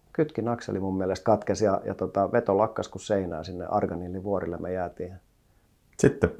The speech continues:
Speaker 2: aloitte jo Peugeotillakin ajaa sen jälkeen, muutama ralli siinä vuonna yhdeksänkymmentäyhdeksän. Minkälainen fiilis siitä tiimistä oli noiden ensimmäisten kisojen aikana? Ylipäätään mä puhun nyt koko tiimistä, en pelkästään siitä, että miltä se auto tuntui.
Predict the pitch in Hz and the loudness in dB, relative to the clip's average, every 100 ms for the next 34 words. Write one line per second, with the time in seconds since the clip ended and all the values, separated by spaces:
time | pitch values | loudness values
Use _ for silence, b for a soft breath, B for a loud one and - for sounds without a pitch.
0 | 90 113 139 131 - 127 123 92 82 76 | -4 2 8 8 8 8 8 10 6 6
1 | 76 76 80 76 - 82 69 69 82 95 | 4 8 8 8 8 8 8 6 6 8
2 | 113 104 87 82 80 73 - - _ _ | 8 10 10 12 10 8 2 -6 _ _
3 | _ _ 98 90 92 87 90 92 82 87 | _ _ 6 10 10 12 10 8 6 6
4 | 139 165 123 110 143 127 73 - 92 - | 6 8 6 6 8 8 8 4 2 0
5 | - _ _ - 90 135 113 87 - 87 | -14 _ _ -14 4 8 10 8 6 8
6 | 113 101 76 - - 87 87 95 87 78 | 10 8 6 -2 0 4 6 6 4 2
7 | 73 85 80 90 76 76 71 69 - - | 0 0 0 2 2 0 -2 -4 -10 -20
8 | _ 127 120 113 92 101 107 107 107 110 | _ 8 10 10 10 10 10 8 8 8
9 | 117 120 87 - 82 76 - 104 101 107 | 10 8 8 4 4 4 4 6 8 8
10 | 92 - - 107 90 80 92 85 110 107 | 8 6 6 6 4 2 2 4 8 8
11 | 76 71 80 67 - | 8 4 0 -2 -6